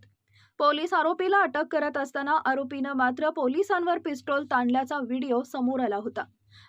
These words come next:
मोठ्या शिताफीनं आरोपीला जेरबंद केल्यानंतर या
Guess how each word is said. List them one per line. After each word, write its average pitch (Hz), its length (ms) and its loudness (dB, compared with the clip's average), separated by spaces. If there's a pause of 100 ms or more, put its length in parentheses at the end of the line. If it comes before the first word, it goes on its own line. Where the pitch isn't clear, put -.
मोठ्या 269 260 0
शिताफीनं 381 560 2
आरोपीला 330 500 2
जेरबंद 285 440 -2
केल्यानंतर 269 640 -2
या 277 280 2